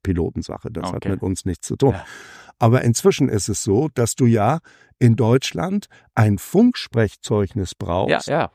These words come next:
Speaker 2: klar.
Speaker 1: nur um zu hören.
Speaker 2: Ja, ja.
Speaker 1: Du sprichst gar nicht. Du,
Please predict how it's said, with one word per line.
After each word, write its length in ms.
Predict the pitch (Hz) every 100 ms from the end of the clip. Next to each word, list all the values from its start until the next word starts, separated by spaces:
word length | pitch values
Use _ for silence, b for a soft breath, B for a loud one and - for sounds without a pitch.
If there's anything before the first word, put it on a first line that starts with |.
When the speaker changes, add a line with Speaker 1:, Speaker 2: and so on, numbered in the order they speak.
| -
Speaker 2:
klar. 180 | 143 -
Speaker 1:
nur 420 | 127 160 185 -
um 200 | 151 131
zu 340 | - - 107 -
hören. 560 | 165 214 233 185 113 76
Speaker 2:
Ja, 180 | 110 - -
ja. 120 | 113
Speaker 1:
Du 100 | 180
sprichst 600 | - - 233 - - -
gar 260 | 117 107 90
nicht. 420 | 90 - - - B B -
Du, 160 | 170